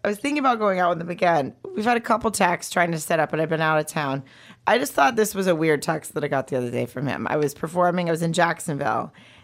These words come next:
And he texted me. He was just like, "How are you?" Where I, I said, "Jacksonville." He was like, "How are you?" I said, "Not great. It's Jacksonville."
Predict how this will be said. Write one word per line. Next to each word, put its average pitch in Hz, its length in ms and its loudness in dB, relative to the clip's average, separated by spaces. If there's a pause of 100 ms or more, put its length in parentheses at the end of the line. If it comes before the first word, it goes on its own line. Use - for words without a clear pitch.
(160)
And 160 400 0
he 175 140 -10
texted 190 400 0
me. 180 160 0
He 175 80 0
was 180 140 -2
just 185 180 -4
like, 180 160 4
"How 202 240 4
are 185 160 6
you?" 180 180 2
Where 165 140 4
I, 147 200 2
I 160 40 0
said, 160 240 -8
"Jacksonville." 123 760 -4
He 151 160 -4
was 139 160 -6
like, 147 160 -2
"How 180 180 2
are 175 100 6
you?" 165 180 2
I 160 40 0
said, - 300 -4
"Not 190 180 -2
great. - 240 -2
It's - 100 -18
Jacksonville." - 640 0